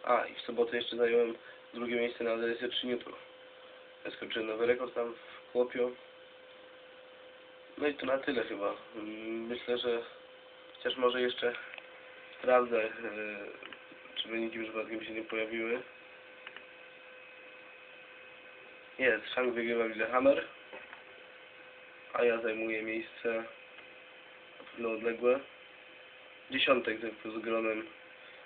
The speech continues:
e, dziew-, siedem dziewięć siedem. Myślę, że nie był to zły konkurs. Nota mi za bardzo nie wyszła. Nie miałem problemu z ustawaniem skoków. Chciałem jeszcze pobić rekord, ale niestety nie wziąłem myszki do tego miejsca, w którym teraz jestem.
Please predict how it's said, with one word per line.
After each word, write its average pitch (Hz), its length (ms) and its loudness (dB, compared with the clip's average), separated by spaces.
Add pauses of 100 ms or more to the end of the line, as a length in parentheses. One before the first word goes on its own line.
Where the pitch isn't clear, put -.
(220)
e, 107 340 2
dziew-, - 320 -6
siedem 117 280 2
dziewięć 110 240 0
siedem. 123 320 0 (420)
Myślę, 147 200 4
że 123 60 2
nie 123 100 6
był 113 80 -2
to - 160 -10
zły 113 120 -8
konkurs. - 420 -4 (120)
Nota 120 300 4
mi 113 120 0
za 113 60 0
bardzo 107 220 -2
nie 107 100 -4
wyszła. 113 300 -4 (420)
Nie 110 60 -6
miałem 120 220 10
problemu 113 360 0
z 110 40 -8
ustawaniem 113 360 0
skoków. 113 360 -6 (460)
Chciałem 139 180 8
jeszcze 123 160 2
pobić 120 280 -2
rekord, 123 340 4
ale 117 200 2 (340)
niestety 110 580 -4 (380)
nie 113 140 0
wziąłem 113 420 4
myszki 110 680 -4 (420)
do 117 80 -2
tego 113 200 0
miejsca, 113 220 -2
w - 60 -8
którym 113 200 -6
teraz 117 240 0
jestem. 123 360 0